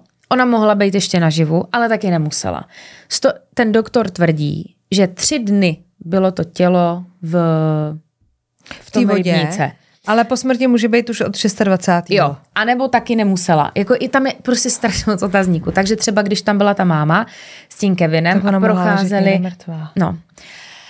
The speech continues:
Speaker 1: Eh, ta policie řekla, děcka, a teď se poděláte, když byla nějaká tisková konference, protože lidi to samozřejmě zajímalo, je tady prostě mladá, eh,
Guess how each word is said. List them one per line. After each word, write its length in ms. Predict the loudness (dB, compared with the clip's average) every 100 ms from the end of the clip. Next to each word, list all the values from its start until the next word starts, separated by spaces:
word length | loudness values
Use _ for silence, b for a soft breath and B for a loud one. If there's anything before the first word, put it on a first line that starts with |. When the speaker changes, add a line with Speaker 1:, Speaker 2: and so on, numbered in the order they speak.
| B B _ _ -2
Speaker 1:
Eh, 460 | 2 2 2 -2 -6 _
ta 100 | -6
policie 460 | -2 0 0 0 0
řekla, 480 | 0 0 2 2 -2
děcka, 320 | -2 -2 0 -4
a 60 |
teď 120 | -4
se 100 | -10
poděláte, 600 | -8 -4 0 0 2 0 0 -6
když 200 | -8 -2
byla 160 | 0 2
nějaká 320 | 2 0 -2
tisková 420 | -4 -6 -6 -6
konference, 480 | -2 0 0 -2 -2
protože 160 | 2
lidi 220 | 2 2 0
to 100 | 0
samozřejmě 460 | 0 2 2 2
zajímalo, 360 | 2 2 2 2
je 60 |
tady 180 | 0 -2
prostě 300 | -2 -4 0
mladá, 680 | 2 2 2 2 0 -2 -4 -4
eh, 380 | 0 0 0